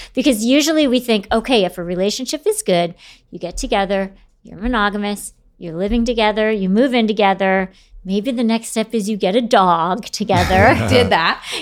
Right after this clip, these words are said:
Speaker 1: You get engaged,
Speaker 3: <laughs>
Speaker 1: you get married, you have children, da, da, and you guys are mixing it up. You said, "Okay, next step in our commitment journey is we get separate homes."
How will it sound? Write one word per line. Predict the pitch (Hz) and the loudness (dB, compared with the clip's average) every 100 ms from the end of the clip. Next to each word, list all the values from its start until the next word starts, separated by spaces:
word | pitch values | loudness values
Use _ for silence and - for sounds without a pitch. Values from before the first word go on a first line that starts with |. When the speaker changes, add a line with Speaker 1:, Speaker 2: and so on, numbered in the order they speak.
| - | -2
Speaker 1:
You | - - | 2 6
get | 254 285 | 4 4
engaged, | 349 269 233 247 254 277 440 - 339 302 - - | 2 2 4 6 4 4 0 0 -2 -4 -6 -16
Speaker 3:
<laughs> | - | -2
Speaker 1:
you | 277 | 2
get | 294 339 | 2 2
married, | 262 254 254 233 | 2 2 4 4
you | 262 | 4
have | 277 277 | 4 2
children, | 285 233 226 214 | 2 2 2 0
da, | 202 | 0
da, | 185 156 - | 0 0 -2
and | 220 214 | 0 0
you | 262 | 0
guys | 269 240 233 233 | 2 2 2 -2
are | 208 208 | -4 -2
mixing | 196 185 - 208 202 | -2 -6 -8 -4 0
it | 247 | 2
up. | - - | 2 0
You | 208 | -4
said, | 220 196 - | -2 -4 -6
"Okay, | 196 202 170 | -8 -6 -4
next | 180 233 - | -2 -2 -4
step | - 226 226 | -4 -4 -6
in | - 190 | -6 -4
our | 185 | -4
commitment | 190 196 196 190 - | -4 -4 -4 -6 -8
journey | - 165 160 165 | -6 -6 -6 -6
is | 185 180 170 | -6 -6 -6
we | 190 175 | -6 -6
get | 175 175 - | -6 -10 -8
separate | - - - 170 - 190 - | -10 -6 -4 -4 -4 -4 -4
homes." | - 185 160 - - - | -4 -4 -6 -12 -14 -14